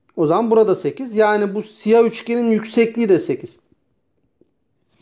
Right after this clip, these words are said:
Şimdi A K L üçgenin alanını yazıyorum. Taban A B sekiz, yükseklik sekiz. Neydi üçgenin alanı? Taban çarpı yükseklik bölü iki. Yani A artı B artı sekiz.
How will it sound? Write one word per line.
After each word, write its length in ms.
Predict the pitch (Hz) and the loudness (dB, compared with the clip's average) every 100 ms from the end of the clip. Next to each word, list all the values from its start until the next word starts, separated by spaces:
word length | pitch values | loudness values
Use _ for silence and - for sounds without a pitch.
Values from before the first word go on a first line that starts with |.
| _ _ _ - | _ _ _ -10
Şimdi 160 | 180 180 | -2 2
A 220 | 190 202 | 2 2
K 240 | 226 233 | 2 2
L 80 | 247 | 0
üçgenin 340 | 226 - 208 | -6 -6 -2
alanını 400 | 208 240 202 226 | 2 4 2 2
yazıyorum. 440 | 262 226 190 147 - _ _ _ _ _ _ _ _ _ | 0 0 0 -2 -6 _ _ _ _ _ _ _ _ _
Taban 420 | - 170 196 180 127 _ _ _ - | -6 -2 0 -2 -4 _ _ _ -6
A 440 | 185 202 190 160 | -2 0 0 -2
B 360 | 185 180 151 - | -2 0 0 -4
sekiz, 600 | - 147 147 240 262 - _ | -8 -10 -4 -2 -2 -6 _
yükseklik 640 | 190 196 - 180 160 220 208 | -6 -6 -2 0 0 -4 -4
sekiz. 360 | - 170 127 | 0 0 0
Neydi 260 | 151 240 254 | 0 2 0
üçgenin 400 | 233 - - 202 | -2 -4 -2 0
alanı? 400 | 190 180 196 254 _ _ _ _ _ _ _ - | 2 2 2 -2 _ _ _ _ _ _ _ -6
Taban 340 | 196 196 208 | -2 0 0
çarpı 380 | 190 175 151 - | 0 -2 -2 -4
yükseklik 580 | 180 185 - 185 190 - | -12 -8 -4 -4 -4 -2
bölü 200 | 151 196 | 0 2
iki. 160 | 175 160 | 2 2
Yani 260 | 180 165 160 | 2 2 0
A 360 | - 190 190 175 | 2 4 6 4
artı 360 | 151 - 147 | 2 -2 -6
B 240 | 143 190 196 | 0 2 4
artı 400 | 170 151 147 - | 4 2 0 -8
sekiz. 720 | - 151 147 226 240 - - | -4 -4 -2 -2 0 -4 -8